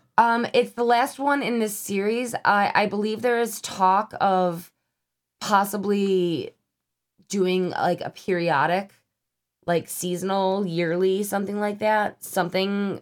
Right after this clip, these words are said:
uh, to remember him by. But, um,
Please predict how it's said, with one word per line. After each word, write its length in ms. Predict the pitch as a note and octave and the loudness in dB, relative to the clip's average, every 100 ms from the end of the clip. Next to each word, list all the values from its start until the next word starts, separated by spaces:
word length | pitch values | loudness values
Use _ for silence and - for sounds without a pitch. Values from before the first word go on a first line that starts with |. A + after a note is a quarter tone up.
| - | 0
uh, 260 | F#3 F3+ F3+ | 2 2 0
to 160 | - | 0
remember 420 | G#3 G3+ G3+ G3+ G#3 | 0 2 2 0 0
him 340 | G#3+ G3+ G#3 | -2 -2 0
by. 460 | G3+ G3+ G#3 G#3+ G#3 _ _ _ _ _ - | 2 4 2 0 -6 _ _ _ _ _ 2
But, 200 | G3 - | 2 4
um, 640 | F3+ F3 E3+ E3+ E3 E3 | 4 4 2 0 -4 -6